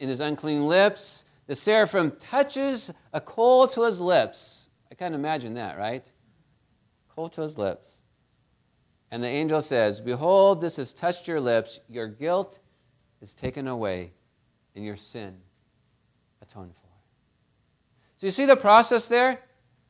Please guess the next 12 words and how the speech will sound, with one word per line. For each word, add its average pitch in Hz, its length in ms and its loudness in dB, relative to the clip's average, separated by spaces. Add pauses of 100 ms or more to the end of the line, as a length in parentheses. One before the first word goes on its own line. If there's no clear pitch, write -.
(220)
We 240 100 -2
have 254 100 6
a 202 80 4
similar 208 400 2
process, 131 420 0
right? 190 240 4
We 226 60 2
have 233 160 4
even 160 240 -2
a 139 40 -2
better 180 300 2
process. 110 600 -6